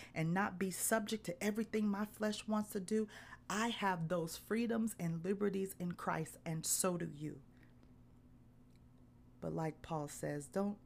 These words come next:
don't take that liberty for granted. And don't go around imposing your freedom on everyone else. You have been set free, and maybe they haven't gotten there yet. Maybe they are not set free,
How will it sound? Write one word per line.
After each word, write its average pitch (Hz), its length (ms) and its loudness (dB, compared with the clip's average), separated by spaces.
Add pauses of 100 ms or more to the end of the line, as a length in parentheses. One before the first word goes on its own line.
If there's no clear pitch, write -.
(180)
don't 202 220 -4
take 175 260 -6
that 156 180 -4
liberty 143 460 -6
for 143 200 -10
granted. 139 600 -6 (1040)
And 151 160 2
don't 220 380 6
go 190 140 4
around 170 340 0
imposing 165 600 0
your 165 120 2
freedom 151 460 -2
on 139 100 -2
everyone 147 480 -2
else. 139 420 -4 (440)
You 196 320 4
have 170 240 -4
been 151 160 0
set - 320 -2
free, 139 280 -6 (320)
and 139 200 2
maybe 185 260 4
they 170 140 2
haven't 156 320 0
gotten 143 280 -2
there 135 140 -4
yet. 131 320 -6 (260)
Maybe 165 340 4
they 147 180 2
are 127 100 2
not 139 320 2
set - 260 -6
free, - 300 -6